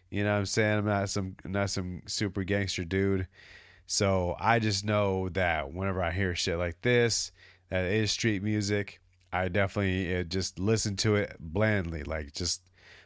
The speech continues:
play and I'm listening. Am, am I bobbing my head? Am I fucking vibing? Am I,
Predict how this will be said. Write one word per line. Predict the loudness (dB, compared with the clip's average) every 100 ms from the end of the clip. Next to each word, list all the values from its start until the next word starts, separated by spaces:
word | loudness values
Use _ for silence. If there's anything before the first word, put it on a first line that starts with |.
| _ 2
play | 6 8 6
and | 4
I'm | 2 4
listening. | 2 0 -4 -4
Am, | -4 -2
am | 0 -2 0 0
I |
bobbing | 4 4 4 2 0
my | 2
head? | 4 4
Am | 2
I | 0 0
fucking | 0 0 -2 2
vibing? | 4 4 2 0
Am | -2 0
I, | -2